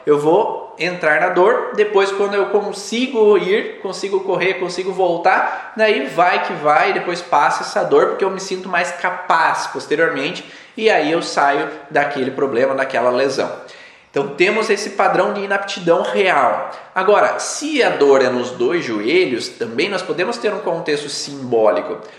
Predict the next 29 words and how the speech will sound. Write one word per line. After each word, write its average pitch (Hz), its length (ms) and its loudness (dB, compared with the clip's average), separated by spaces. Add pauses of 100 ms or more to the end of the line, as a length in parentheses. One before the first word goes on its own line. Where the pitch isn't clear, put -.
onde 131 220 0
a 143 40 0
pessoa 147 440 0
ela 190 100 4
pode 165 420 2
ter - 560 0
uma 123 140 -2
situação 123 560 -2
de - 80 -6
ter 147 180 0
que 147 60 -6
se 135 180 -6
curvar 135 720 0
a 160 120 2
duas, 147 1160 0 (640)
duas 185 380 2
referências. 135 1040 -2 (460)
Então 131 120 0
eu 139 80 2
tenho 165 140 0
que 175 80 -8
me 170 80 -4
curvar 156 360 2
a - 20 2
meu 143 240 2
pai 190 240 2
e - 20 -4
minha 247 160 -4
mãe. 160 400 -2